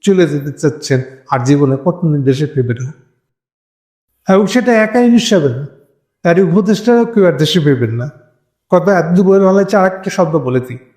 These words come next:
এরকম কথা আমার কানে আসছে। তারা কোথায় গিয়ে উঠবে সেই রাস্তাও ঠিক হয়ে গেছে। ইন্ডিয়ার জন্য না, সরি, হাসিনার জন্য না ইন্ডিয়া আছে, ওনাদের জন্য কোন দেশ আছে? এই দেশটার নাম শুনেছি ইস্ট তিমুর, অনেকে চিনবেন না হয়তো।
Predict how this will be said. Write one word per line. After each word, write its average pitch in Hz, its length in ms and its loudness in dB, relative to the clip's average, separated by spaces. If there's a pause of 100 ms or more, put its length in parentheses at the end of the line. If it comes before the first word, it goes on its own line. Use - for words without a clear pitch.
(840)
এরকম 233 340 2
কথা 247 280 0
আমার 226 180 -2
কানে 180 320 0
আসছে। 143 420 -2 (480)
তারা 190 160 2
কোথায় 214 300 0
গিয়ে 220 120 2
উঠবে 220 300 2
সেই 214 200 0
রাস্তাও 180 340 2
ঠিক 156 220 -4
হয়ে 143 140 4
গেছে। 123 320 -4
ইন্ডিয়ার 185 340 4
জন্য 185 200 2
না, 180 300 2
সরি, 151 280 0 (240)
হাসিনার 180 400 0
জন্য 196 160 4
না 202 160 2
ইন্ডিয়া 165 400 2
আছে, 127 260 -6 (680)
ওনাদের 208 360 2
জন্য 208 260 2
কোন 160 640 -2
দেশ 143 220 0
আছে? 135 240 -10 (640)
এই 165 80 4
দেশটার 208 380 0
নাম 190 240 2
শুনেছি 202 400 0 (100)
ইস্ট 185 220 0
তিমুর, 151 320 0 (640)
অনেকে 175 300 2
চিনবেন 165 360 2
না 131 140 0
হয়তো। 139 300 -6